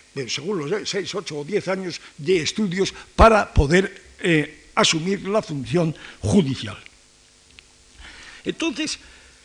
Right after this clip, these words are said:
esta secuencia, esto revela la preocupación de la corona porque la justicia sea administrada por una,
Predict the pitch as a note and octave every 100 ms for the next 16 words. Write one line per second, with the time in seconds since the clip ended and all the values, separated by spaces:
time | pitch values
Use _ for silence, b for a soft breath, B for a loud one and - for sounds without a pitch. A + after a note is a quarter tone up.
0 | b _ - G#3+ - A#3 - F3 C4+ C#4
1 | G#3+ A3 C4+ - - - C#4 B3 A3 E3+
2 | F3 G3 D4+ C4 A3 - G3 F#3 F3 F3+
3 | D#3 D3+ C3 C#4+ B3 G3+ E3+ D3+ G3 C#4+
4 | C4 A3 G#3 G3+ - F3 D#3+ - F3 -
5 | D4 A#3+ B3+ - B3 A3 G3+ F#3+ E3 E3+
6 | E3 - C4+ C4 A#3 B B - F#3+ G3
7 | C#4+ B3